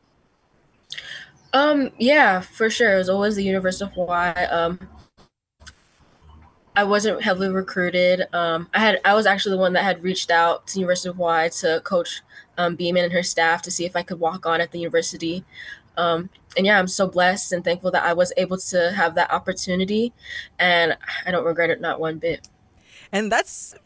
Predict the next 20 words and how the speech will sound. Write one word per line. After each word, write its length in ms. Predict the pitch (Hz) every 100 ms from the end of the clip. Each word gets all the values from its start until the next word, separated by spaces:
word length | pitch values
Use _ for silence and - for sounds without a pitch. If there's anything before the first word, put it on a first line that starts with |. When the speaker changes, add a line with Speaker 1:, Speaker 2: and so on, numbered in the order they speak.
| -
Speaker 2:
that 180 | 330
takes 280 | - 539 -
some 320 | 427 311 220 - 208 170 _
confidence, 640 | - 226 359 - 254 190 -
because 500 | 214 - 196 190 175 - - _ _
Coach 160 | 208 202
Speaker 1:
<laughs> 40 | -
Speaker 2:
Beeman, 420 | 214 233 226 220
obviously 460 | 185 208 208 208
they 140 | 202 190
have, 360 | 180 180 180
like, 220 | 180 165 -
a 120 | 165
storied 480 | 156 - 180 185 175
program, 480 | 196 180 185 170 170
a 40 |
lot 240 | 156 156 175
of 120 | 180
success. 560 | - 175 - 180 170
So 320 | - 190 170